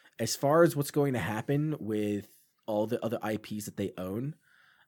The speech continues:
I mean, in a perfect world, you would hope that the, either A, they start investing into it because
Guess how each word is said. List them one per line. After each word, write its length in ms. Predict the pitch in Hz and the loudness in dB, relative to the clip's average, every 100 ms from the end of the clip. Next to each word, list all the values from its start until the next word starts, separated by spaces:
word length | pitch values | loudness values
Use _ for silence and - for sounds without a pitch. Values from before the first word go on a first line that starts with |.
| - | -6
I 80 | 110 | -2
mean, 380 | 113 110 110 110 | 0 -2 -4 -2
in 120 | 131 | 2
a 80 | 131 | 4
perfect 440 | 131 147 139 160 113 | 4 2 2 -2 -2
world, 400 | 117 135 147 135 | 2 2 2 -2
you 80 | |
would 100 | 131 | -2
hope 240 | 104 123 123 | 0 -2 -2
that 160 | 131 | -6
the, 60 | - - | -8 -2
either 280 | 127 123 123 | 0 0 0
A, 220 | 135 127 | 2 2
they 140 | 117 | 0
start 280 | 110 - 117 | -2 -2 -2
investing 440 | 110 101 113 - 117 | -4 -4 -4 -4 -4
into 320 | 110 123 92 | -4 -6 -6
it 140 | 87 - | -8 -8
because 680 | 101 104 98 92 92 - | -8 -4 -4 -4 -6 -10